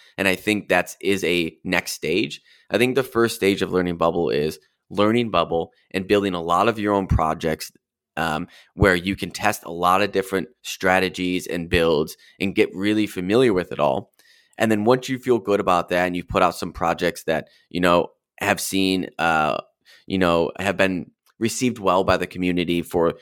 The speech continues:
the st-, stability, the user experience, it solves problems for their customers, et cetera,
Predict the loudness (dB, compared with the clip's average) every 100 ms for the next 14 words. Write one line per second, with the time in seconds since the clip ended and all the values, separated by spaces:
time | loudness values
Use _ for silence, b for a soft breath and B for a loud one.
0 | B -2 -2 -4 -6 -12 _ -18 -10 -2
1 | 2 4 2 0 -2 -2 -4 -2 0 2
2 | 0 0 0 2 4 2 -2 -14 b b
3 | -4 -2 2 2 0 -4 -2 2 2 -2
4 | -6 -6 -6 -4 -2 -2 -2 -4 -4 -6
5 | -2 0 2 0